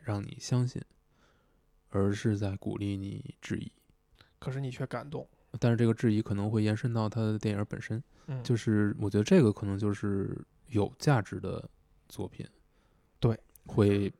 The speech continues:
Speaker 1: 不一样的地方。
Speaker 2: 就其实你无法因此推导出一个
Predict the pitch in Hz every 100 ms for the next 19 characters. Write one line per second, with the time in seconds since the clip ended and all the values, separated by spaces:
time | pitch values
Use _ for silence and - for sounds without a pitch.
0 | _ 107 104 104 95 95 95 - 208 -
1 | 190 190 196 196 180 139 127 123 147 175
2 | 156 127 117 - - - 196 196 - 131
3 | - 156 - - - 123 120 127 117 113